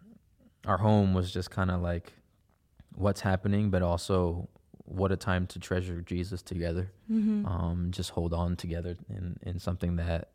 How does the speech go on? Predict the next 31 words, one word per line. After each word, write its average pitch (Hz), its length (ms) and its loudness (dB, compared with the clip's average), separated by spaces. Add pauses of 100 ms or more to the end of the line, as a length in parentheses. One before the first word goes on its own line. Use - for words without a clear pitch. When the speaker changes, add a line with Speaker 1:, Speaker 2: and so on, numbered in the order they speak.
Speaker 1:
is 101 100 -10
gonna 90 200 0
become 90 560 -2
quite 90 200 0
a 87 80 -6
journey 87 320 -2
now. 101 220 0 (640)
Um, 90 520 -2 (100)
and 90 120 -2
so 95 180 2
it 90 80 2
was 107 280 0
a 95 60 -2
really 92 260 2
sweet 92 300 -4
time 92 360 -4 (320)
to 98 120 -6 (140)
rally 92 340 2
around 90 460 0
the 95 180 -2 (360)
beauty 98 220 2
of 90 100 2
the 90 80 0
gospel 101 560 -4 (800)
and 87 460 0
that 87 300 -2 (560)
God 92 260 2
saves 101 500 2 (120)
and 92 600 -2
he 92 160 0
sustains. 95 600 -4